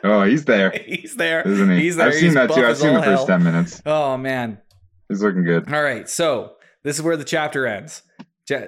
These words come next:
Speaker 2: Edric is like, "Well, all right, if you feel like you, you gotta do this Duncan Idaho, you gotta give him a P S five or something, then fine, just do it. But don't, like, kind of fuck up my mojo here. I'm got, I got a good tank. You know, I'm fed."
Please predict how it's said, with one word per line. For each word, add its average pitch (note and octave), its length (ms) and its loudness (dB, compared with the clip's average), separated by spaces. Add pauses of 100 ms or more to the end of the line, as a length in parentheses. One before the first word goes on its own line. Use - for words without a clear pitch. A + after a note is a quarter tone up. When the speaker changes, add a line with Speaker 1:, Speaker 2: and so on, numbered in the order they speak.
(140)
Speaker 2:
Edric C#3+ 460 -6
is B2 140 -6
like, B2 300 -2
"Well, C#3+ 440 0
all C#3+ 160 -4
right, A#2+ 240 -2
if A#2 120 -8
you D#3+ 120 -6
feel E3+ 280 -2
like C#3+ 320 -2
you, C3 340 -12
you B2 240 -10
gotta B2 260 -2
do B2 180 -8
this A2 160 -8
Duncan A2+ 300 -6
Idaho, G#2 580 -2 (200)
you A#2+ 100 -6
gotta B2 120 -2
give A#2 140 -6
him A2+ 80 -10
a G2+ 40 -14
P B2 180 -6
S G#2 120 -8
five G#2 260 -4
or G#2 60 -6
something, A#2 480 -10 (480)
then A2 160 -8
fine, G2+ 580 -6
just A2 200 -10
do A#2+ 180 -4
it. G#2 120 -6
But A2 80 -10
don't, A#2+ 200 -6
like, A#2+ 200 -8
kind B2 160 -6
of G#2 80 -12
fuck A#2 240 -6
up A2 220 -8 (200)
my A2+ 160 -8
mojo G#2 640 -6
here. G2+ 260 -8
I'm G2+ 180 -10
got, A2+ 320 -6
I A2 80 -10
got A2+ 120 -8
a G#2 40 -8
good G#2+ 200 -12
tank. C3 440 -8 (880)
You A2+ 100 -10
know, A2+ 80 -4
I'm A2 120 -6
fed." C3 500 -4